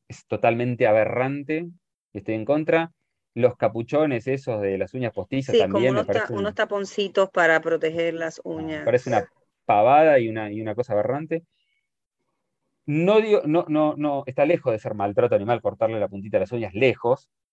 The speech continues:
Speaker 1: pero yo particularmente en mis gatos no las corto. Y para mí el gato evolucionó con esas, con esas uñas y por algo evolucionó de esa forma y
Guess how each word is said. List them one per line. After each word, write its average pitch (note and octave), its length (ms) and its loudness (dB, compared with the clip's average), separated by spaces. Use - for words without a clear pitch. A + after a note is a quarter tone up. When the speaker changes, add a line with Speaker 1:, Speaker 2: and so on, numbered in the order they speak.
Speaker 1:
pero G#2 160 -6
yo F#3 200 0
particularmente B2+ 1000 -2
en G2+ 220 -6
mis B2+ 120 0
gatos C#3+ 240 2
no C#3 60 -4
las A#2+ 120 -4
corto. F2 480 -6
Y G#2 260 -10
para A2 160 -2
mí C3 80 -2
el D3 80 0
gato D3 420 0
evolucionó B2 840 -2
con A#2 180 -4
esas, B2 500 2
con C3 160 -4
esas C3 240 -8
uñas E3+ 460 -2
y C3 100 -8
por B2 160 4
algo D3+ 200 4
evolucionó A#2+ 460 -2
de C3 40 2
esa A#2+ 160 -6
forma D#3 300 -2
y B2+ 120 -4